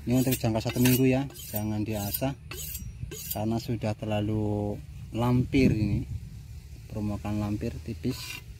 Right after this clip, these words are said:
dan sudah halus. Kalau diasah takutnya terlalu tajam, sayang masih baru. Jadi cukup bisa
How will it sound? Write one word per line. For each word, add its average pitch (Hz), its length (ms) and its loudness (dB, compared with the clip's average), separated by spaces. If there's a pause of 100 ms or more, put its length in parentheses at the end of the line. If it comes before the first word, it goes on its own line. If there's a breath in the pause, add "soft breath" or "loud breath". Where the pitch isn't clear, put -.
(360)
dan 110 80 -6
sudah 101 320 -2
halus. 110 400 -4 (800)
Kalau 101 240 -6
diasah 98 720 -2
takutnya 107 480 -6 (240)
terlalu 131 320 2
tajam, 120 560 -2 (240)
sayang 113 560 0
masih 107 240 -6
baru. 104 320 0 (1400)
Jadi 107 160 -8 (160)
cukup 110 240 0 (3250)
bisa - 160 -12